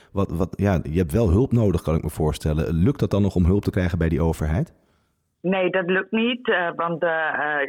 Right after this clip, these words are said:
Speaker 2: geen inschrijfadres betekent ook geen hulp, want dan besta je niet meer in Nederland. Zo simpel is het. En, eh, voor de dakloosheid, zeker als je kinderen hebt, dat bemoeilijkt alles. Er zijn wel opvangcentrums voor daklozen, maar daar mag je met je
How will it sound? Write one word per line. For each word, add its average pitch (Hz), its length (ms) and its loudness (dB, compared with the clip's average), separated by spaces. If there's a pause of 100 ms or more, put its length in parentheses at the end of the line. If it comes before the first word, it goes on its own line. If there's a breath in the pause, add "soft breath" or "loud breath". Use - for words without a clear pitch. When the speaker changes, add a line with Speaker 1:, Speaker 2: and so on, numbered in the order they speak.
Speaker 2:
geen - 400 -2
inschrijfadres 175 920 -2
betekent 165 440 -4
ook 170 160 -4
geen 156 200 -4
hulp, 160 260 0
want 143 180 -4
dan 139 120 -2
besta 143 400 -6
je 180 160 0
niet 147 180 -6
meer 123 200 -2
in 120 80 -4
Nederland. 113 460 -4 (420 loud breath)
Zo 180 220 -2
simpel 156 440 -2
is 135 240 -2
het. 113 240 -4
En, 131 240 -4
eh, 123 220 -4 (100)
voor 151 180 -2
de 135 120 -2
dakloosheid, 143 880 -4
zeker 175 340 -2
als 151 140 -4
je 151 120 -6
kinderen 151 440 -2
hebt, 127 180 -6 (500 loud breath)
dat 165 200 -4
bemoeilijkt 175 560 0
alles. 156 480 -2
Er 127 100 -6
zijn 143 220 -6
wel 131 140 -2
opvangcentrums 147 960 -6
voor 135 200 -2
daklozen, 139 640 -2
maar 123 140 -4
daar 127 120 -8
mag 131 240 -6
je 135 80 -4
met 127 260 -4
je - 60 -20